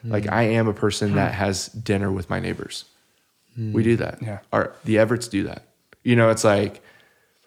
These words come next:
Speaker 1: and then we start to speak that into existence. We start to talk
Speaker 3: Yeah.
Speaker 1: about that with our kids, and all of a sudden our kids are saying,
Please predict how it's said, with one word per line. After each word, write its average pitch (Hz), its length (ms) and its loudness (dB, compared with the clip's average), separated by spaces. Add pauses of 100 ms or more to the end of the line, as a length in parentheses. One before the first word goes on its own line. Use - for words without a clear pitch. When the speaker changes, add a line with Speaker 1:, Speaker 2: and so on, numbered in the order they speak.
(120)
Speaker 1:
and 113 140 4
then 110 240 2
we 110 120 0
start 110 220 -2
to 101 60 -8
speak 104 340 -4
that 98 220 4
into 101 360 0
existence. 98 640 -2
We 101 100 -6
start 92 220 -6
to 92 80 -8
talk 107 260 -2
Speaker 3:
Yeah. 104 60 -6
Speaker 1:
about 101 200 -2
that - 140 -4
with - 120 -12
our - 100 -6
kids, 110 500 -2
and 104 140 -4
all 101 100 0
of 98 40 -4
a - 40 -6
sudden 101 340 -2
our 98 120 -8
kids 143 300 -6
are 104 80 -6
saying, 98 380 -6